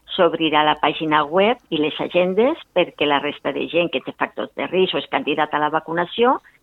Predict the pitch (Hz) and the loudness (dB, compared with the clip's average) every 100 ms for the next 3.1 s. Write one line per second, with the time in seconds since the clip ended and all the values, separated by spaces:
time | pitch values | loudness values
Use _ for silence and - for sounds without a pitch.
0 | _ - 160 - 170 160 156 156 156 147 | _ -4 -4 -4 -2 2 2 0 0 2
1 | 143 - 135 131 165 247 370 - - 160 | 0 -2 -4 -2 0 0 0 -6 -2 0
2 | 151 - - 127 127 139 139 147 151 202 | 0 -2 -4 -6 -4 -2 0 0 0 2
3 | 240 | 2